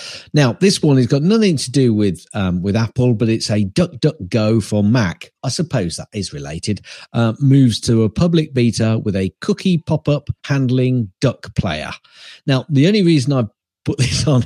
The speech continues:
is because they show a picture of a pop-up video player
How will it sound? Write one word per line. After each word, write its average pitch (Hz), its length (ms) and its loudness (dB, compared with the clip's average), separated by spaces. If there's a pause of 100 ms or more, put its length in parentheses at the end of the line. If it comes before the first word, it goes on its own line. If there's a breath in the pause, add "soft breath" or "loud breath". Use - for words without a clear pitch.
is 156 160 -2
because 135 420 -4
they 147 160 -2
show - 360 -4
a 147 60 2
picture - 640 -10 (260 loud breath)
of 123 140 -4
a 113 320 -2
pop-up - 460 -4 (340 soft breath)
video 113 420 0
player 90 480 -4